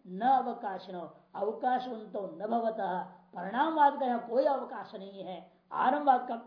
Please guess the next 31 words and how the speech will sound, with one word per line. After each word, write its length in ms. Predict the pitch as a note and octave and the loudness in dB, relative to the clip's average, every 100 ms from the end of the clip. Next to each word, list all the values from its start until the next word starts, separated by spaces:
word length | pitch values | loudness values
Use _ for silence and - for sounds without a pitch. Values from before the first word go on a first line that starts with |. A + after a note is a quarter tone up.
| - F3+ | -16 -12
अवकाश 520 | - - - F4 G4+ | -12 -12 -14 -16 -14
नहीं 160 | C4 G#3 | -14 -12
हो 80 | G3 | -12
सकता। 480 | A#3 - A#3+ - - D4 - | -14 -8 -6 -4 -2 -4 -4
दोनों 720 | G3+ G#3+ C4 D#4+ D4 C#4+ - - | -6 -2 2 4 4 2 -4 -20
सावयव 580 | - - C4 G3 B3+ D#4+ | -20 -8 -2 4 4 4
में 120 | D4+ | 0
ही 80 | C4 | -2
होते 300 | A#3 G3 G#3 | -4 -6 -8
हैं, 280 | D#3 E3 D3 _ - | -10 -10 -16 _ -14
निरवय 480 | F#3+ G3 A3 A#3+ G#3 A#3 | -8 -2 -2 -2 -4 -6
में 240 | F4 - | -8 -10
नहीं 320 | A#3 F3+ D#3 C#3+ | -12 -12 -10 -8
हो 160 | F3+ | -8
सकते। 360 | F3+ F3+ - F#3 - - _ _ _ _ _ _ _ _ _ | -10 -16 -12 -10 -10 -18 _ _ _ _ _ _ _ _ _
कहते 320 | F3+ F3 - E3+ | -12 -12 -12 -14
हैं, 500 | D3+ D#3+ D3 B2+ D3 | -12 -12 -12 -14 -14
"भाई 320 | E3 F3+ - | -12 -12 -12
कैसे?" 600 | F3 F3+ A3+ A3 A3 - _ _ _ F#3 | -12 -10 -8 -8 -10 -20 _ _ _ -8
उन 180 | G3 | -6
दोनों 320 | F#3+ G3+ A3+ G#3 | -4 -4 -4 -4
वादों 260 | F#3 G#3+ | -6 -6
को 140 | A3 A3 | -8 -6
थोड़ा 280 | G3+ G#3 | -6 -6
थोड़ा 240 | G#3+ G3+ G#3 | -6 -6 -6
दृष्टांत 400 | F#3 F3+ A3+ G#3 | -8 -10 -10 -10
समझाओ, 600 | G3 F#3+ F3 G#3 A#3+ - _ _ _ | -12 -10 -6 -6 -6 -16 _ _ _
आरंभवाद 640 | E3+ F#3 G3 G#3 G#3 G3+ | -8 -6 -6 -4 -4 -4
क्या 120 | G#3+ G3 | -6 -6
होता 340 | C#3+ F3+ G3+ | -6 -6 -8
है, 280 | F#3 - | -8 -14